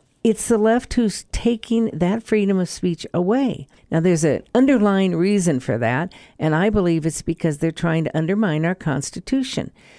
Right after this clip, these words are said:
so that if we can destroy or change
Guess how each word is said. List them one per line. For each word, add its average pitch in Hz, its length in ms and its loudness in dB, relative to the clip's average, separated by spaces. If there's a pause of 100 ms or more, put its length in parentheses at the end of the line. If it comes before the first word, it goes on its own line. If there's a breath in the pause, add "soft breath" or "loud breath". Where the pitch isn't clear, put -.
(120 soft breath)
so 202 320 2
that 170 320 0
if 220 320 2
we 214 240 2
can 185 380 -2 (480 loud breath)
destroy 180 720 2
or 190 200 0
change 170 600 -2